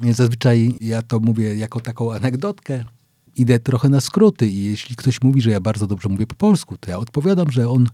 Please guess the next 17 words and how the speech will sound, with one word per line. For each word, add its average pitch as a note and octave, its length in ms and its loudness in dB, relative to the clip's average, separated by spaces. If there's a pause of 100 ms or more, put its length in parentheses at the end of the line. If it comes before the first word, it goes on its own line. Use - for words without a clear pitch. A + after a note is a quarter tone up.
również B2+ 480 6
bardzo A#2+ 360 0
dobrze A#2+ 280 2
mówi A2 200 4
po A2 100 -4
polsku. E2+ 420 -10 (840)
Na G#2 220 -4
przykład A2+ 360 -8
jeden A2+ 220 0
mój A2 180 4
znajomy, G2 560 -4 (100)
Miłosz, G2+ 280 -6
odpowiada, G#2 500 -4
że A2 120 -8 (480)
prawdopodobnie A2+ 840 -2
nawet C3+ 320 0
lepiej G2+ 560 -4